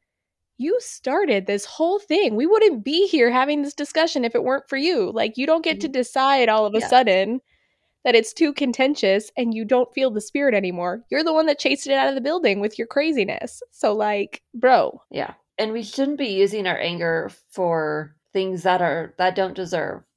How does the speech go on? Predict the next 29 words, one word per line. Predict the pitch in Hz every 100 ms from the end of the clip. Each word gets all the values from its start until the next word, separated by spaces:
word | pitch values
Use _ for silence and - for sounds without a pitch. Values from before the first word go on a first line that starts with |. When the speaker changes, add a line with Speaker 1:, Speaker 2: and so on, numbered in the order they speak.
| _ -
Speaker 2:
our | 165 147 -
anger. | 151 151 143 165
Like, | 160 160
the | 196
spirit | 180 226 254
of |
contention | 277 262 190 180 190 170 - - _ _ -
is, | 185 196 185 165 - _ -
and | 226
I | 247
think | 247 320
it's | 294
going | 285
to | 262
be | 233
a |
lot | 202 180
more | 190 180
nuanced | 175 160 165
than | 185 180 170
we, | 185 185 -
what | 185 202
we |
can, | 240 220
like, | 196 180
even | 175 185 196
discuss | 175 165 - - 156 165
today, | 160 151
because | 147 170 175 165 -